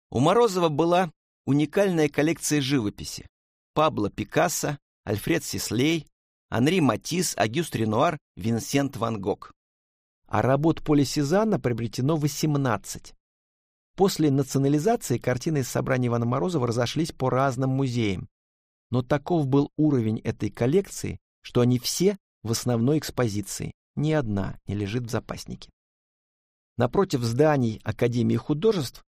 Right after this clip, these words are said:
расположен еще один дом с булгаковским адресом, Причистенко, двадцать четыре.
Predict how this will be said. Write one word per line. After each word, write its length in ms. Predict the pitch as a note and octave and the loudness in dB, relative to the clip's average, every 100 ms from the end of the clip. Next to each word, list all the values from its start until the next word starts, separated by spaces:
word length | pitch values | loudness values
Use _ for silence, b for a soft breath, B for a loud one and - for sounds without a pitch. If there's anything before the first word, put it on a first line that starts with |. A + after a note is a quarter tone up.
| _ - | _ -4
расположен 600 | A2+ - D3 D#3+ D#3 C3 | -4 -2 0 2 2 0
еще 300 | B2+ - D3 | 0 2 2
один 300 | B2 A#2+ A#2 | 2 0 2
дом 240 | D3+ E3+ - _ _ - | 2 0 -6 _ _ -10
с 60 | |
булгаковским 880 | G2+ A#2+ G#2 C3 - A2+ - - A2 - - | -2 0 2 0 0 -6 -6 -4 -6 -6 -6
адресом, 520 | G2+ E2 A#2 - - _ _ _ | -4 -4 -6 -8 -12 _ _ _
Причистенко, 640 | - G#2+ - C#3 - A2+ G#2+ | -6 -4 -2 -2 -2 -6 -4
двадцать 400 | G#2 G#2 - - | -2 -2 -4 -10
четыре. 460 | - - G2+ - | -8 -6 -6 -8